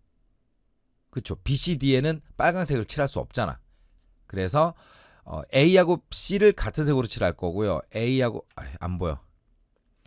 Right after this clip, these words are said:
A하고 C를 같은 색으로 칠할 거고요. B하고 D를 같은 색을 칠할 거예요. 그러면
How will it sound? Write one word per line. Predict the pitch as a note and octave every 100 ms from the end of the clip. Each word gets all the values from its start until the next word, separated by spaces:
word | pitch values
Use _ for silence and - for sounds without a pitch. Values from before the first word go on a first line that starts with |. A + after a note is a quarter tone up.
| _ _ _ _ -
A하고 | G#2+ B2+ D3+ C#3 C3+
C를 | C#3 - F#3 G3
같은 | F#3 - D3 C#3+
색으로 | C#3 A#2+
칠할 | - - G#2+
거고요. | - G2 B2 E3+ F#3+ _ _ _ -
B하고 | - B2+ B2+ B2+
D를 | A#2+ - C3 E3 F#3+ -
같은 | - -
색을 | A#2+ E2+
칠할 | D2+ A2+ G#2
거예요. | - D2 C2+ G#1+ _ _ -
그러면 | - D#3+ D3+